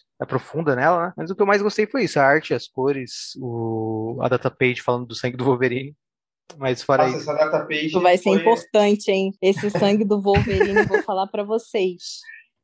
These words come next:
Speaker 3: Prestem atenção.
Speaker 1: Ah, você tá falando da... por causa da Moira?
Speaker 3: Sim, porque ele dá o sangue dele pra Moira,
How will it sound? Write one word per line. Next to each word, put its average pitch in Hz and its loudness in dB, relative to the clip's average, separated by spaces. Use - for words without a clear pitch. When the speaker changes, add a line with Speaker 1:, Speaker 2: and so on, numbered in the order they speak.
Speaker 3:
Prestem 202 2
atenção. 226 2
Speaker 1:
Ah, 220 6
você 156 -4
tá 156 0
falando 180 -2
da... 175 2
por 135 -16
causa 139 2
da 131 0
Moira? 151 2
Speaker 3:
Sim, 294 6
porque - -2
ele 220 2
dá 262 2
o 415 2
sangue 294 -4
dele 269 0
pra 339 0
Moira, 440 2